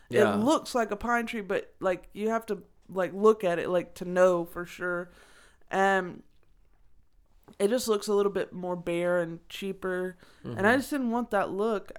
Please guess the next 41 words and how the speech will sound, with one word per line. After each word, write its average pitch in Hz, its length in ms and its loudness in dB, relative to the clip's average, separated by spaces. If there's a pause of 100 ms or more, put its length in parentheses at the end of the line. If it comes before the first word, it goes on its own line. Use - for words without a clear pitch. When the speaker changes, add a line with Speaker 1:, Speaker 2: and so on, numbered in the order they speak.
Speaker 2:
really, 190 480 0
is 175 160 -4
all 180 160 -2
it 160 80 -6
was. 185 380 2
And 175 180 -4 (320)
I'm 220 160 0
not 214 160 6
opposed 202 440 0
to 190 100 -6
something 180 380 -8
that 156 120 -6
looks - 400 -8
cheap 202 460 -10
if 175 160 -10
that's - 360 -4
where, 180 260 0
what 180 180 -2
I'm 175 100 -4
going 185 360 -2
for, 175 280 -6
but 165 280 -6 (340)
it - 100 0
wasn't 240 280 4
gonna 214 140 -2
go 185 220 0
with 190 160 0
all 170 160 0
the 170 140 -2
foliage 170 760 -6
and 175 180 -10
stuff - 340 -10
like 165 200 -10
that, 151 200 -6
you 165 80 -10
know, 165 160 -8
not 170 220 -4
the 160 80 -10
tinsel. - 500 -12 (200)
Speaker 1:
Yeah. 113 400 -4
Speaker 2:
So, 233 640 2